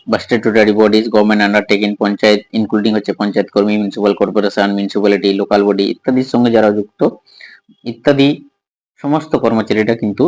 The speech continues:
এর আওতায় পড়বেন। এছাড়াও যারা পেনশন পান, ফ্যামিলি পেনশন, তারাও কিন্তু এই বর্ধিত ডিএ বর্ধি-, তারাও কিন্তু এই বর্ধিত হারে ডিএ পাবেন। আর এই ডিএটা পাবেন হচ্ছে মে মাস,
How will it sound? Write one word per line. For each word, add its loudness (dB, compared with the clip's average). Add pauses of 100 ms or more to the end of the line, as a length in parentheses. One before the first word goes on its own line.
(160)
এর 4
আওতায় 2
পড়বেন। 4 (680)
এছাড়াও 2 (1000)
যারা 0 (360)
পেনশন 2
পান, 4 (520)
ফ্যামিলি -2
পেনশন, 0 (480)
তারাও -2
কিন্তু -6 (140)
এই 2 (440)
বর্ধিত -8 (140)
ডিএ 2 (400)
বর্ধি-, 0
তারাও 6
কিন্তু 2
এই 4
বর্ধিত 2
হারে 4
ডিএ 4
পাবেন। 2 (600)
আর 4
এই 6
ডিএটা 6 (460)
পাবেন 6
হচ্ছে 2 (200)
মে 6
মাস, 6